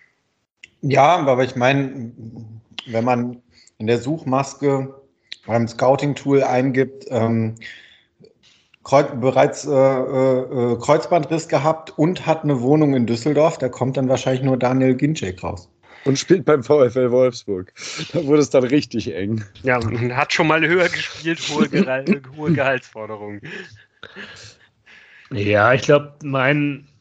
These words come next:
Speaker 4: das Haupt-, die Hauptsorge ist echt der lange Vertrag, da gebe ich komplett recht. Das ist es halt, dass man den Spieler prinzipiell gebrauchen kann, dass er halt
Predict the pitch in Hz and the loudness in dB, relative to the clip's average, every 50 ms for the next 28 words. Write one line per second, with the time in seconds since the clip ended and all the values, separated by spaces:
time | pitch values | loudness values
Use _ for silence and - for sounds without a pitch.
0 | _ _ - - - - - - - - - - 120 110 - - 117 131 139 - | _ _ -20 -20 -18 -16 -16 -16 -18 -14 -10 -8 -8 -6 -4 0 0 0 0 0
1 | - - _ _ _ _ - 117 101 110 123 - - 131 120 120 113 107 - - | -4 -20 _ _ _ _ -6 -4 -2 -2 -2 0 2 2 2 2 2 -2 -2 -2
2 | 131 113 - - 127 113 104 104 107 117 120 113 - 113 98 - - - 113 113 | -2 -2 -2 -2 -2 -2 0 0 0 0 -2 -2 -2 -4 -6 -4 -2 0 0 2
3 | 127 139 135 - 113 101 101 98 98 92 95 - - 95 90 - - 87 - _ | 2 0 0 -2 -4 -4 -4 -4 -6 -6 -8 -10 -10 -10 -10 -10 -12 -12 -12 _
4 | - - - - _ _ - 98 110 120 113 - 104 92 92 113 113 110 107 - | -20 -20 -20 -20 _ _ -6 -4 -4 -4 -6 -6 -8 -8 -6 -6 -6 -6 -6 -6
5 | - 101 98 98 90 98 - - - - - - - - _ _ _ _ _ - | -4 -2 -2 -2 -2 -6 -12 -18 -20 -20 -20 -20 -20 -20 _ _ _ _ _ -8
6 | - 98 - - 113 104 104 104 101 - - 113 117 113 104 - - 117 110 113 | -8 -6 -2 -2 0 0 0 0 -2 -4 -2 2 2 2 2 2 0 -2 -2 -2
7 | - - 120 113 98 101 85 - - 101 113 135 131 - 135 113 - 120 117 110 | -2 2 2 4 4 2 0 0 2 4 6 4 4 2 0 -2 -2 -2 -2 0
8 | 110 110 101 - 117 107 98 101 107 110 107 | -2 -2 -2 -2 -2 -2 -2 -2 -2 -2 -4